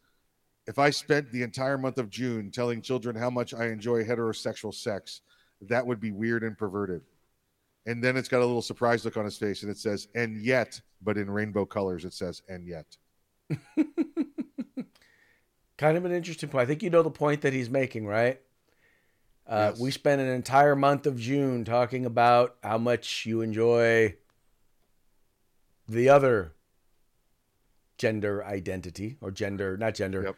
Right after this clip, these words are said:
Speaker 2: gender orientation. There you go. And, uh, or other gender orientations. And, uh, that's not weird. Anyway. Uh, and s-, and then we got the guy who's pushing this agenda, our,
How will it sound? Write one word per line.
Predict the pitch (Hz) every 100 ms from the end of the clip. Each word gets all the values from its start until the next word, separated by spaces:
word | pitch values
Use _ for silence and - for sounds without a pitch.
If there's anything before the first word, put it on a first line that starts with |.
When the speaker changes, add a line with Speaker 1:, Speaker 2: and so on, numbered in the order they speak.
| _
Speaker 2:
gender | 147 147 135 139
orientation. | 135 127 120 107 123 - 101
There | 101
you | 87
go. | 85 82 - _ _ _ _ _
And, | 110 110 101
uh, | 95 92 85 - _ _ _ _ -
or | 110
other | 117 127
gender | 113 113 113 101
orientations. | 98 98 92 85 95 87 87 85 -
And, | 92 82 80
uh, | 78 76 _ _ _ -
that's | 113 -
not | 113 85 80
weird. | 80 67 _ _ _ _ _ _ _ _ _ _ _ _
Anyway. | 110 107 85 76 _ - - - - - _ _ _ _
Uh, | 190 208
and | 208 202 220
s-, | - - -
and | 185 165
then | 190 233
we | 226
got | 214 -
the |
guy | 175 165
who's | 147 135
pushing | - 208 - 180 131
this | 107
agenda, | 104 87 92 95 135
our, | 160 113 110